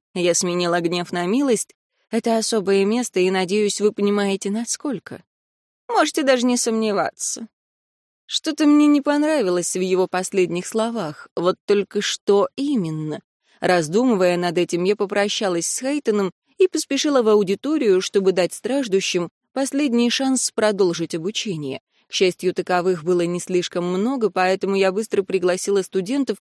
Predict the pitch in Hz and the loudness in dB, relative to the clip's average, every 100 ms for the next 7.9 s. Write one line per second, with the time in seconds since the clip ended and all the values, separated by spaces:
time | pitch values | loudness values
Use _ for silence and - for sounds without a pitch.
0 | _ _ 208 269 226 208 - 196 160 165 | _ _ -2 0 2 0 -2 -4 -4 -2
1 | 180 277 320 214 190 196 208 302 285 226 | -2 -2 -2 0 2 2 0 0 0 0
2 | 220 208 180 175 233 233 220 220 202 254 | -2 -2 -2 0 0 0 -2 -4 -6 -6
3 | - 190 139 - - _ _ _ - - | -4 -4 -4 -8 -12 _ _ _ -14 -10
4 | - 165 147 - 165 170 170 202 220 240 | -2 0 0 -2 2 2 2 2 2 2
5 | 311 269 277 254 339 330 - 233 196 214 | 2 2 2 0 -2 -4 0 0 2 0
6 | 196 170 175 175 190 208 208 185 180 180 | 0 -2 -2 -2 -2 -2 0 0 0 -2
7 | 175 - 185 175 - 202 302 370 214 | -4 -4 -2 -2 -2 -2 -2 0 -2